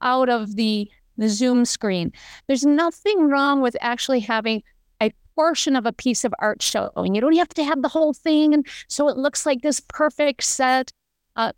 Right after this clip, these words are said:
that's not necessary. What lo-, what's necessary is that it's balanced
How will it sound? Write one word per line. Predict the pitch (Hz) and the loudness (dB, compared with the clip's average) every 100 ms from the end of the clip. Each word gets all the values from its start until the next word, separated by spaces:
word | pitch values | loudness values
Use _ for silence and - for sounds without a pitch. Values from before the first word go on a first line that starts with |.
| _ | _
that's | 233 285 294 269 | -2 0 0 -2
not | 254 | -2
necessary. | 220 220 214 - 202 - 170 - - - - | -2 -2 -2 -2 -2 0 0 -2 -6 -14 -12
What | - 220 | -4 -2
lo-, | 247 240 | 0 0
what's | 233 226 - | 0 -4 0
necessary | 233 302 349 381 - 240 226 - | 2 2 2 0 0 0 0 -2
is | 220 196 | -2 0
that | 202 | 0
it's | 190 180 165 - - | 0 -2 -8 -10 -2
balanced | 185 175 185 254 349 415 - - | -2 0 0 2 2 0 -2 -6